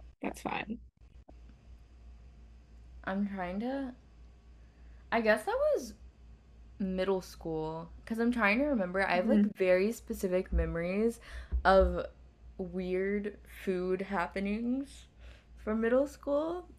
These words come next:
Speaker 2: and I don't know if we wanna get into the
Speaker 1: Well, I, like, on
Speaker 2: the E D
Speaker 1: Wait,
Speaker 2: of
Speaker 1: what?
Speaker 2: it all. <laughs>
Speaker 1: Oh,
Speaker 2: The disordered
Speaker 1: yeah.
Speaker 2: eating of it all.
Speaker 1: I don't
Speaker 2: But
Speaker 1: think I even ate lunch in middle school.
Speaker 2: No, you,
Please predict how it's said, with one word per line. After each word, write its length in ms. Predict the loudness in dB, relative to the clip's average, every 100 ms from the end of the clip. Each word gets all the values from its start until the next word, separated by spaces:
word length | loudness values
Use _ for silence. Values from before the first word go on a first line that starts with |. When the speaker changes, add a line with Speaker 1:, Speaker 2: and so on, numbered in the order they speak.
| 2
Speaker 2:
and 140 | 8
I 80 | 8
don't 140 | 8
know 140 | 4 4
if 60 |
we 80 | 2
wanna 220 | 2 2 2
get 200 | 2 2
into 880 | 2 2 -4 -4 -2 -2 -4 -6 -10 -20 -20 -20 -20 -20 -14 2
the 80 | 6
Speaker 1:
Well, 200 | 6 6
I, 180 | 6 10
like, 160 | 10 10
on 260 | 8 6 0 _ -6
Speaker 2:
the 160 | 0 0
E 180 | 2 6
D 20 |
Speaker 1:
Wait, 200 | 8 8
Speaker 2:
of 120 | 8
Speaker 1:
what? 40 |
Speaker 2:
it 100 | 8
all. 540 | 6 2 0 -2 -4 0
<laughs> 80 | 2 4 4 8
Speaker 1:
Oh, 360 | 10 12 10
Speaker 2:
The 120 | 10
disordered 540 | 8 10 10 10 10 8
Speaker 1:
yeah. 20 |
Speaker 2:
eating 300 | 2 -2 -2
of 100 | -2
it 80 | -2
all. 420 | 0 0 -2 -4 -10 -16 -8 8
Speaker 1:
I 120 | 12
don't 120 | 12
Speaker 2:
But 0 |
Speaker 1:
think 140 | 10 8
I 60 |
even 220 | 8 8 8
ate 220 | 8 6
lunch 500 | 4 6 4 2 -2
in 120 | -2
middle 320 | 2 2 0 -4 -14
school. 800 | -4 2 4 6 4 2 -2 -6 -20 -20 -16 -4
Speaker 2:
No, 460 | 0 2 2 -4 -2
you, 500 | 4 6 6 4